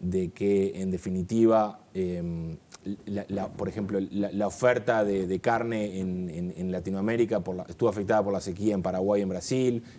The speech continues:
en Australia lo mismo. En definitiva, hay algunos factores de oferta que hacen que los precios no hayan sufrido tanto como sí lo hicieron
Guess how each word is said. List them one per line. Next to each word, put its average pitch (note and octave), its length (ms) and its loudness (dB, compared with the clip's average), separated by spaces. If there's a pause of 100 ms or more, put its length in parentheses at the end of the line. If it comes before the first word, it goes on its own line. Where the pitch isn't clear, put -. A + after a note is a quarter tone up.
(140)
en F2+ 260 -4
Australia G#2+ 460 0
lo G2 100 2
mismo. B2+ 500 0 (340)
En G2+ 180 -2
definitiva, A2+ 440 2
hay D3+ 160 6
algunos E3 300 6
factores D3+ 340 4
de C#3+ 60 2
oferta D3 380 2
que C3 100 2
hacen C3 260 0
que B2+ 160 2
los B2 120 2
precios C3 340 0
no A#2 240 2
hayan A#2+ 240 -2
sufrido A#2+ 420 2
tanto C3+ 340 2
como G2+ 200 -2
sí A#2 160 -2
lo A#2+ 60 6
hicieron A#2 560 2